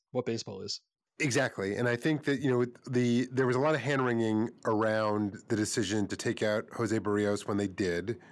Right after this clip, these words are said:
Speaker 2: And I'm not sure I agree with it, but it was clearly premeditated. I will say that. Like, John Schneider's got an
Speaker 1: No,
Speaker 2: answer
Speaker 1: wait,
Speaker 2: for
Speaker 1: wait,
Speaker 2: it.
Speaker 1: wait. You don't ag-, you don't agree with the hand-wringing or the decision?
Speaker 2: Um,
Speaker 1: You don't agree with the decision. I thought it was
Speaker 2: I'm
Speaker 1: a
Speaker 2: not,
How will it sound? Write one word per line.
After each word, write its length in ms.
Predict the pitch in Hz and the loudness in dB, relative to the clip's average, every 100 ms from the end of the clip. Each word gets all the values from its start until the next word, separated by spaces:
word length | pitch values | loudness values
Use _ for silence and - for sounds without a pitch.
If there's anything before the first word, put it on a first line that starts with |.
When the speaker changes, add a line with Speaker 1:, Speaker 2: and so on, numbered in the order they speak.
| - | -12
Speaker 2:
And 100 | 117 | -4
I'm 100 | 110 | 0
not 200 | 117 117 | 0 0
sure 240 | - 131 113 | 0 0 2
I 60 | |
agree 280 | 117 113 117 | 0 0 0
with 140 | 92 87 | 2 -2
it, 120 | 92 | -2
but 80 | 110 | -2
it 40 | |
was 100 | 104 | -2
clearly 220 | - 170 | 0 0
premeditated. 640 | 160 156 120 107 98 92 92 | 2 0 2 0 0 -2 0
I 40 | |
will 140 | 113 | -2
say 180 | 135 139 | 0 0
that. 280 | 104 98 90 | 0 0 0
Like, 140 | 92 - - - | -4 -6 -14 -2
John 200 | 147 139 | 0 2
Schneider's 260 | 151 131 | 2 0
got 140 | 117 113 | 2 0
an 80 | |
Speaker 1:
No, 80 | 180 | 2
Speaker 2:
answer 180 | 180 147 | 2 2
Speaker 1:
wait, 80 | - | 2
Speaker 2:
for 60 | |
Speaker 1:
wait, 60 | - | 4
Speaker 2:
it. 40 | |
Speaker 1:
wait. 140 | - - | 2 2
You 120 | 143 | 6
don't 140 | 151 147 | 8 8
ag-, 120 | 139 - | 4 -2
you 140 | 143 | 2
don't 160 | 147 143 | 4 4
agree 220 | 131 135 | 4 2
with 120 | 120 | 2
the 80 | 113 | 0
hand-wringing 560 | - 143 147 156 170 156 | -2 0 2 2 0 0
or 100 | 120 | 0
the 120 | 107 | -2
decision? 420 | 117 - 113 104 - _ _ | -4 -4 -4 -4 -14 _ _
Speaker 2:
Um, 560 | 175 196 196 190 185 170 - _ _ _ | 2 4 4 2 0 -2 -8 _ _ _
Speaker 1:
You 80 | - | 2
don't 100 | 180 | 4
agree 140 | 127 117 | 6 2
with 100 | 101 | -4
the 60 | |
decision. 460 | 110 107 110 98 95 | -8 -4 -4 -4 -2
I 80 | 131 | 2
thought 160 | 135 110 | 2 2
it 80 | |
was 140 | 98 165 | 2 2
Speaker 2:
I'm 40 | |
Speaker 1:
a 20 | |
Speaker 2:
not, 80 | 202 | 2